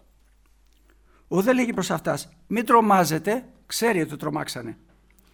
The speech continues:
"Ιησούς ζητείτε των Ναζαρινών, των εσταυρωμένων, ανέστη δεν είναι εδώ". Ανέστη, εμείς το συνδέουμε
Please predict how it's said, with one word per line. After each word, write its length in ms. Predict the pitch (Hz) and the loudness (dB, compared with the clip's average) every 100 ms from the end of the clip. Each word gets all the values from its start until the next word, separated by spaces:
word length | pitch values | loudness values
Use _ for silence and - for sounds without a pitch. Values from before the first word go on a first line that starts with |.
| _ _ | _ _
"Ιησούς 460 | 156 170 170 240 233 | 0 2 2 -2 0
ζητείτε 360 | 208 226 202 | 0 0 -2
των 140 | 196 180 | -2 0
Ναζαρινών, 540 | 165 170 165 190 240 | 2 0 0 0 0
των 140 | 196 165 | 0 -2
εσταυρωμένων, 680 | - 160 170 226 254 - - _ | -2 -4 -2 0 0 -2 -8 _
ανέστη 600 | 190 180 190 277 277 254 | 2 4 4 2 0 -4
δεν 160 | 233 | -4
είναι 100 | 214 | -2
εδώ". 280 | 180 135 - - - - | -2 -2 -6 -12 -20 -20
Ανέστη, 840 | - 185 185 285 302 - 135 160 - _ _ _ _ - | -2 0 4 4 2 -2 -6 -8 -12 _ _ _ _ -10
εμείς 280 | 151 240 | -8 -6
το 100 | 233 | -6
συνδέουμε 800 | 208 196 185 226 220 196 170 151 | -4 -4 -2 -2 -2 -2 -6 -6